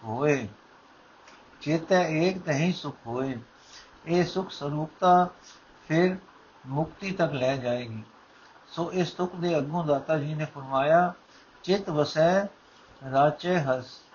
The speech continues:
ਹਰ ਨਾਏ, ਮੁਕਤ ਭਇਆ ਪਤ ਸਿਉ ਘਰ ਜਾਏ।" ਅਰਥਾਤ ਇਹ ਸੁਭਾਗ ਏਕੋ,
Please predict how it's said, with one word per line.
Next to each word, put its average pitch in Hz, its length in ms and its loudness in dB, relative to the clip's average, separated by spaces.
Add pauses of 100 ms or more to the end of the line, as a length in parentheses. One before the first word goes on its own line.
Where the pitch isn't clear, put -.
(200)
ਹਰ 151 160 4
ਨਾਏ, 120 380 0 (680)
ਮੁਕਤ 175 360 -4
ਭਇਆ 143 300 6
ਪਤ 151 260 -4
ਸਿਉ 165 360 -4
ਘਰ 120 200 -4
ਜਾਏ।" 113 380 -2 (540)
ਅਰਥਾਤ 139 380 0 (120)
ਇਹ 165 160 -2
ਸੁਭਾਗ 139 540 0 (720)
ਏਕੋ, 175 500 -2